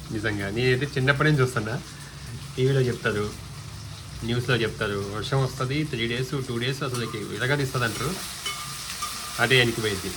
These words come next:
రాదు. వాళ్ళు ఎప్పుడైతే చెప్పరో అప్పుడు వస్తుంది వర్షం. అంటే అనుకోకుండా వస్తుంది చూడండి, అప్పుడు వస్తుంది అనమాట. ఓకే, ఇప్పుడైతే ఇంకా ఈరోజు మార్నింగ్ నుంచి హడావుడే. హడావుడి అంటే మొత్తం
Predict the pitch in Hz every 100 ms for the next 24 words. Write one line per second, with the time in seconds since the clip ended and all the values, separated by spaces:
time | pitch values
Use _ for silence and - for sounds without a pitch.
0 | - - - - - - 113 107 98 95
1 | - - - - - - - - 123 135
2 | 131 190 190 160 175 151 254 - - 135
3 | 135 147 156 123 - 113 98 - - -
4 | - - - - - 113 123 151 131 147
5 | 156 143 120 110 110 120 139 107 107 -
6 | 107 92 90 131 185 - - - - -
7 | - - - - - 101 104 101 101 98
8 | 123 113 113 107 101 104 107 113 117 107
9 | 98 95 98 - - - - - - -
10 | - - - - 113 110 123 123 117 147
11 | 139 117 113 120 117 117 185 - 107 120
12 | 131 120 117 151 135 110 123 117 104